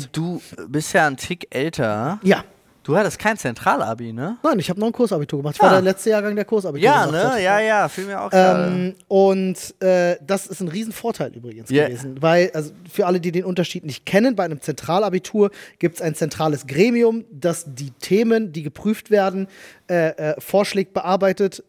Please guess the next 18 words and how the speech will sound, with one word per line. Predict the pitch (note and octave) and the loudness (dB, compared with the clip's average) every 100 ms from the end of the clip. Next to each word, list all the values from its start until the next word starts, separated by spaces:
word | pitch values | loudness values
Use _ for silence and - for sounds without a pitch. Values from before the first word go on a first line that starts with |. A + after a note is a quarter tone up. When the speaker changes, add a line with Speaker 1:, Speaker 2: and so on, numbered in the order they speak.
| _ | _
Speaker 2:
ausarbeitet | - D#3+ G3+ G3+ G#3 G3+ G#3 G3 | -6 -4 -4 -2 0 0 -2 -4
und | G#3 F3+ | -4 -4
auch | - | -4
bewertet. | - C#3+ C3+ C#3 - E4 - - - - | -8 -6 -4 -2 -2 -4 -6 -20 -20 -16
Äh, | - E3 | -2 0
und | E3 | 2
das | D#3 F3+ | -2 -4
ist | - | -4
dann | D#3+ D3 C3+ | -2 -2 0
halt, | D3+ C#3 - - | 0 0 -4 -8
äh, | C#3+ C3+ | -6 -6
bundesweit. | C3 D3+ B2+ C#3+ F#3 C4+ | -4 -6 -2 2 2 2
Und | - F#3 D#3+ | 0 -2 0
bei | F3 | 0
einem | E3 D#3 D#3 - - | 0 -2 -4 -8 -4
Kursabitur | - A#3+ B3+ G#3 F#3+ - A3 G#3 - - | 0 2 2 -2 -2 -4 0 0 -2 -14
hat | - D#3+ - _ | -6 -6 -6 _
das | C#3+ B2 - | -12 -12 -14